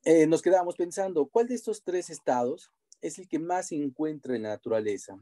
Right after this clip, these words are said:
o el que más, eh, representa la naturaleza? ¿Sí? O el, ¿cuál es el, de estas tres, eh, formas de hablar de estados de equilibrio estable, inestable y metaestable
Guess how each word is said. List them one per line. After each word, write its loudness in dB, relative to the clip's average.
o 4
el 2
que 2
más, 2
eh, -8
representa -4
la -4
naturaleza? -10
¿Sí? -6
O 4
el, 4
¿cuál 6
es -6
el, -4
de -4
estas -2
tres, -4
eh, -2
formas 2
de 2
hablar 4
de -6
estados -2
de -12
equilibrio -6
estable, -4
inestable -4
y -6
metaestable 0